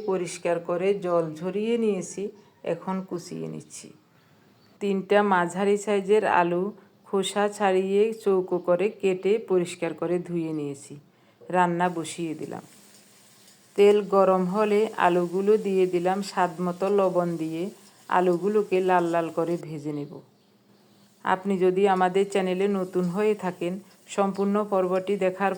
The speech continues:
পর যদি একটুও ভালো লাগে, আমার অনুরোধ রইল চ্যানেলটি সাবস্ক্রাইব করে আপনার মূল্যবান মন্তব্যটি লিখে জানাবেন। আলুগুলো লাল লাল করে ভাজা হলে এক চামচ হলুদ দিয়ে এখন পালং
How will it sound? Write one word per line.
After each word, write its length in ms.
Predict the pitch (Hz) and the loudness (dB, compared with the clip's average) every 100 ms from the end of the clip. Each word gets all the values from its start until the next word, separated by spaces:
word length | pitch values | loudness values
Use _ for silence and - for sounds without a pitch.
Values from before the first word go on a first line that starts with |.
| - | 0
পর 160 | 185 185 185 | 2 2 2
যদি 180 | 185 180 175 185 | 0 2 0 0
একটুও 380 | 185 - 233 214 175 | -4 -6 0 0 2
ভালো 200 | 180 175 170 | 0 2 0
লাগে, 240 | 165 180 202 - - - 180 | -2 -4 -6 -12 -18 -4 0
আমার 220 | 185 185 - | 0 0 -2
অনুরোধ 360 | 190 180 202 214 185 | -2 0 0 0 2
রইল 200 | 185 180 185 185 | 2 4 0 0
চ্যানেলটি 400 | 180 175 170 202 202 | -2 -4 -4 -4 0
সাবস্ক্রাইব 480 | 180 180 - 196 196 - | -2 -2 -6 -6 -4 -4
করে 180 | 196 233 - - _ - | -2 -2 -6 -20 _ -4
আপনার 280 | 170 175 185 196 | -4 -2 -2 -2
মূল্যবান 420 | 180 175 165 165 170 | 0 0 0 -2 -4
মন্তব্যটি 520 | 165 165 156 156 165 170 | -6 -8 -8 -8 -6 -6
লিখে 220 | 151 - 151 | -8 -10 -10
জানাবেন। 400 | 151 143 139 - - - _ - - _ _ | -8 -8 -12 -14 -16 -20 _ -20 -20 _ _
আলুগুলো 520 | - 190 190 185 208 220 214 | 2 4 4 2 4 6 6
লাল 160 | 196 185 | 6 6
লাল 140 | 185 185 185 | 4 4 2
করে 160 | 180 208 185 | 2 2 2
ভাজা 300 | 180 175 208 208 | 0 2 0 2
হলে 220 | 196 202 233 - - _ 185 | 0 0 -2 -4 -20 _ -4
এক 80 | 185 - | -2 -4
চামচ 340 | 185 185 202 - | -6 -4 -6 -6
হলুদ 340 | 202 190 196 196 185 | -4 0 0 -2 -4
দিয়ে 220 | 196 190 247 - - - - - | 0 0 0 -6 -20 -20 -8 -6
এখন 240 | 175 190 190 180 | -4 -4 -6 -2
পালং 260 | 180 170 | -2 0